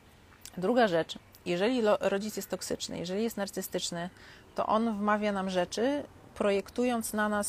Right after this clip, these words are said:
swoje przewinienia. I teraz te z was, które się czują winne,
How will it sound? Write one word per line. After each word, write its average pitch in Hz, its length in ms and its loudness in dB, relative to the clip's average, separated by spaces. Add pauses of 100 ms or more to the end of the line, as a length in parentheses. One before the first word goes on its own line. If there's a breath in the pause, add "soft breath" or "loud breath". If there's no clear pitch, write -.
swoje 190 280 2
przewinienia. 165 680 -4 (560 loud breath)
I - 100 -6
teraz 220 360 4 (640)
te 285 140 10
z 233 60 0
was, 226 200 6
które 214 220 2
się 196 140 -2
czują 190 300 0
winne, 170 400 -2